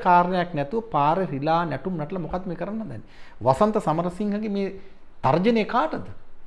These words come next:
මේ ත්‍රස්තවාදයක් නේ. ආණ්ඩුව කණෙන් ඇදලා දානවා කියන්නේ මොකද්ද? ඒ කියන්නේ මිනිස්සු පාර්ලිමේන්තුවට ගිහලා පාර්ලිමේන්තුවට ගහලා එහෙම එකක්ද මේ කරන්න හදන්නේ? ජවිපේ පාර්ලිමේන්තුවට බෝම්බ ගැහුවානේ. එහෙම වැඩක්ද මේ කරන්න හදන්නේ?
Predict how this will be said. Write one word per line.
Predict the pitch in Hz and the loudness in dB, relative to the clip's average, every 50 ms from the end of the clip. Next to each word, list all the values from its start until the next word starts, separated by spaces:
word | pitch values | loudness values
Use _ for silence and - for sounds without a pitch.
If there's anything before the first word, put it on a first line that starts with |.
| - - | -10 -6
මේ | - 220 240 | -2 -2 -2
ත්‍රස්තවාදයක් | 240 - - 160 - - - 269 269 247 139 113 110 101 95 - | 0 4 2 2 4 6 4 4 4 4 2 0 -2 -4 -6 -8
නේ. | - - - - - | -8 -10 -10 -6 0
ආණ්ඩුව | 113 139 170 208 247 269 247 214 | 4 6 6 6 6 4 4 2
කණෙන් | - - 131 160 190 220 | 4 4 4 6 6 4
ඇදලා | 247 247 285 302 311 | 2 2 0 2 2
දානවා | - 294 262 185 - | 2 2 2 0 0
කියන්නේ | 131 120 107 101 | -2 -2 -2 -4
මොකද්ද? | 104 - 87 - - - - - - - - - - - - | -6 -8 -10 -10 -10 -10 -10 -10 -10 -10 -10 -10 -10 -8 -4
ඒ | - 147 | 2 6
කියන්නේ | 175 240 254 208 160 | 8 8 8 8 6
මිනිස්සු | 165 196 214 208 247 202 | 6 4 4 4 4 4
පාර්ලිමේන්තුවට | - 139 131 135 143 147 151 151 156 151 175 170 196 | 6 8 8 8 6 4 2 2 2 0 0 0 0
ගිහලා | 214 247 240 - 156 | 0 0 2 4 6
පාර්ලිමේන්තුවට | 143 143 156 175 175 165 - 143 127 107 | 6 6 6 4 2 2 2 0 0 0
ගහලා | 101 104 120 143 185 233 302 320 - - - - - - - - - - - - - | 2 2 4 4 4 4 4 2 0 -4 -10 -10 -10 -10 -10 -10 -8 -8 -8 -8 -4
එහෙම | - 120 202 226 | 0 2 2 4
එකක්ද | 254 277 285 269 247 | 4 2 2 0 0
මේ | 214 202 | 0 0
කරන්න | 190 202 214 247 254 226 | 0 0 0 0 -2 -2
හදන්නේ? | 208 - 120 120 120 117 | -4 -4 -4 -4 -2 2
ජවිපේ | 135 135 131 170 202 196 220 214 | 4 6 6 6 4 2 2 2
පාර්ලිමේන්තුවට | - 156 139 143 170 190 208 208 196 202 160 | 4 4 4 4 4 0 -2 -2 -2 0 2
බෝම්බ | 147 156 180 190 | 4 6 8 8
ගැහුවානේ. | 226 240 247 247 262 254 233 208 - | 8 8 8 6 4 2 0 0 2
එහෙම | 165 214 220 | 2 2 4
වැඩක්ද | 220 214 233 233 233 | 4 2 2 0 0
මේ | 220 202 190 | 0 -2 -2
කරන්න | - 214 208 185 | -2 -2 -2 -2
හදන්නේ? | 156 - - - | -4 -6 -8 -10